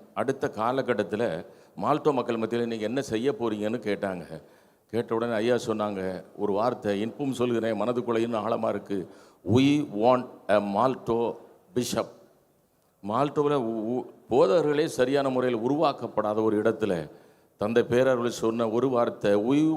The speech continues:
want a Malto bishop." அந்த வார்த்தை என் உள்ளத்துக்குள்ள அப்படியே ஒண்ணுமே இல்லாத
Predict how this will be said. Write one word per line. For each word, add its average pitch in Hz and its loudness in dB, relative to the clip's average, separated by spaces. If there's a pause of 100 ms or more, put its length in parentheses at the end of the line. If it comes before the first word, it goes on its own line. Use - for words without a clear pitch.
want 120 2
a 110 6
Malto 113 0
bishop." 104 -2 (800)
அந்த 107 -2
வார்த்தை 113 -2 (240)
என் 104 -2
உள்ளத்துக்குள்ள 127 -2
அப்படியே 101 -2 (500)
ஒண்ணுமே 165 0
இல்லாத 151 -2